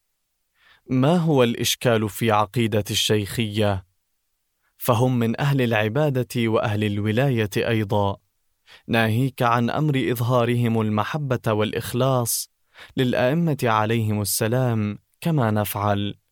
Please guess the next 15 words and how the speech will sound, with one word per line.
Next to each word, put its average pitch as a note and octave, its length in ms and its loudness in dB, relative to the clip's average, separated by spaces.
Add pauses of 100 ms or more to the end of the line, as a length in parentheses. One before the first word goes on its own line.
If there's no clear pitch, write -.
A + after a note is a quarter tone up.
(640)
كما A#2 340 2
أن A#2+ 180 2
فقههم A#2 840 0 (320)
فقه A#2+ 440 0
الشيعة، G#2+ 680 0 (580)
يضاف A#2 420 2
إلى G#2+ 260 0
ذلك B2 640 -2 (300)
عدهم C3+ 680 2
كتب D#3 380 -2
الأخبار A#2+ 720 0
معتبرة G#2+ 840 0 (440)
وعملهم A2+ 920 2
برواياتنا. G#2+ 1160 0 (840)
وإجمالا A2+ 880 0